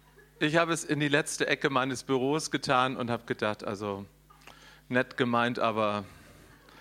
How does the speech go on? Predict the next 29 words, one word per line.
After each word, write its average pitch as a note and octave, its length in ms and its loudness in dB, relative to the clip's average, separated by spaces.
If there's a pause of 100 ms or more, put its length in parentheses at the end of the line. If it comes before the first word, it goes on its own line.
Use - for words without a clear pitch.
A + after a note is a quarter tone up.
(1160)
Und B2+ 80 0
dann D3+ 100 6
bin F#3 140 2
ich F3+ 100 -2
in D#3 260 -2 (360)
diese C#3+ 200 -2
tiefe E3+ 320 -2
Lebenskrise D3 680 -2
gekommen, B2 400 -4
von B2 180 -4
der A#2 200 0
ich - 140 -10
ein - 40 -20
bisschen A#2+ 240 -6
erzählt C3 480 -4
habe A2+ 180 -4
und G#2+ 120 -6
einige G#2+ 280 -4
kennen D3 220 -2
meine B2 220 -2
Geschichte, A#2+ 480 -6 (1300)
wo B2 80 -4
ich - 200 -8
echt D3 240 -2
zerbrochen C3+ 520 0
war B2 260 2
vor B2 200 -6
Gott A#2 300 -2
und - 360 -6